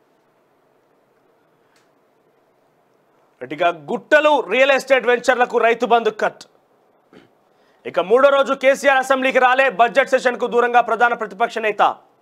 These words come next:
ఇక పక్కనే అబద్ధాలు కాదు, వాస్తవ బడ్జెట్. తెలంగాణ అంటేనే అబద్ధానికి పర్యాయ పదం అన్నట్టుగా కేసీఆర్ మార్చిందన్న సీఎం రేవంత్.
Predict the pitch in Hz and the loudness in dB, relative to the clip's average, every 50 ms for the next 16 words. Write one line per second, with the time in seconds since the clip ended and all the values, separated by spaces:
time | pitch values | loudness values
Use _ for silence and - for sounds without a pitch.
0 | _ _ _ _ _ _ _ _ _ _ _ _ _ _ _ _ _ _ _ _ | _ _ _ _ _ _ _ _ _ _ _ _ _ _ _ _ _ _ _ _
1 | _ _ - 139 - 160 - 220 240 247 220 220 240 269 214 240 294 285 285 285 | _ _ -12 -10 -8 -4 -2 2 2 4 4 4 4 2 4 4 2 2 2 2
2 | 285 269 277 262 254 240 226 254 269 285 277 - 285 277 254 240 254 240 - 233 | 2 2 2 2 2 4 4 4 4 2 2 2 2 4 4 2 0 0 0 -2
3 | 202 - - 120 - 214 233 262 262 262 269 262 254 247 233 - 254 247 254 240 | -4 -4 -6 -8 -4 -2 -2 -2 2 2 2 2 2 0 -2 0 0 0 2 0
4 | 240 247 202 233 247 240 233 - 226 233 185 - - _ _ _ _ _ - 185 | 0 0 2 2 2 2 0 -4 -6 -6 -6 -8 -10 _ _ _ _ _ -2 0
5 | 202 214 269 285 285 269 262 269 240 208 208 156 107 - _ - 139 220 247 247 | 2 2 2 2 2 2 0 0 0 2 0 -2 -4 -8 _ -8 -2 0 0 0
6 | - 233 240 220 220 - 233 233 240 233 220 240 226 226 208 214 214 214 214 214 | 2 2 0 0 2 2 0 0 0 0 0 0 0 2 2 0 0 0 -2 -4
7 | 202 214 202 202 202 - 196 214 208 196 180 175 190 185 170 135 113 | -4 -4 -4 -4 -6 -6 -4 -4 -4 -4 -4 -6 -6 -4 -6 -6 -8